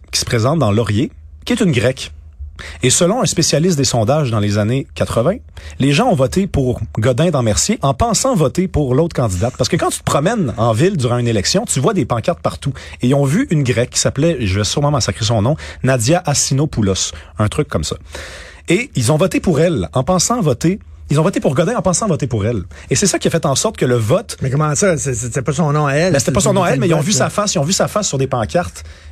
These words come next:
Speaker 1: Et quand ils sont arrivés dans l'urne, ils ont, ils ont vu, tu sais, ils, ils étaient déci-, ils étaient décidés à voter pour le P Q, donc ils ont voté pour le, le candidat du P Q, mais c'était en bonne partie pour elle qu'ils voulaient voter. Et ça, c'est pas mentionné par l'auteur.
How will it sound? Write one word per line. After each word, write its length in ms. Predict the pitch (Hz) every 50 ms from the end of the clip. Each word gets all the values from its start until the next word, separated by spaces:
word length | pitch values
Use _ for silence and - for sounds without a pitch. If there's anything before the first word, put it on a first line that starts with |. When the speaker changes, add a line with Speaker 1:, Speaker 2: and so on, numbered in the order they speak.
| - -
Speaker 1:
Et 80 | 117
quand 80 | - 180
ils 60 | 190
sont 160 | 170 170 -
arrivés 260 | 165 127 113 127 139 196
dans 160 | 180 156 123
l'urne, 260 | 120 139 196 247 220
ils 60 | 165
ont, 100 | 131 117
ils 140 | 113 127 131
ont 80 | 131 123
vu, 240 | 113 120 175 190
tu 200 | - - 185 185
sais, 140 | 135 107 127
ils, 120 | 117 120 113
ils 120 | 107 113
étaient 220 | 110 - 151 120
déci-, 340 | 113 123 139 - - - - 120
ils 160 | 113 104 117
étaient 320 | 107 - 135 110 104 95
décidés 440 | 90 101 95 165 165 - - 160 -
à 60 | 147
voter 180 | 131 127 - 165
pour 140 | - 131 123
le 80 | 110
P 120 | - 110 92
Q, 180 | - - 254
donc 140 | - 135 110
ils 60 | 156
ont 40 | 131
voté 220 | 117 127 117 202
pour 280 | 190 - 165 175 180 180
le, 180 | 127 101 95 92
le 100 | 92 -
candidat 280 | - 139 120 113 160
du 100 | 156 -
P 140 | - 135 107
Q, 140 | - - 143
mais 60 | 170
c'était 300 | - - 110 - 170 190 - - - - -
en 80 | 92
bonne 180 | 92 151 196 202
partie 260 | - 135 - - 214
pour 200 | - - - - -
elle 160 | - 175 165 135
qu'ils 120 | - 113
voulaient 160 | 95 95 92
voter. 220 | 80 82 78 - 98 - - - -
Et 40 | -
ça, 180 | - - 294 233
c'est 180 | - - 98
pas 100 | - -
mentionné 380 | 190 160 107 - - 95 104 123
par 160 | - 85 80
l'auteur. 400 | 82 78 76 - 90 - - -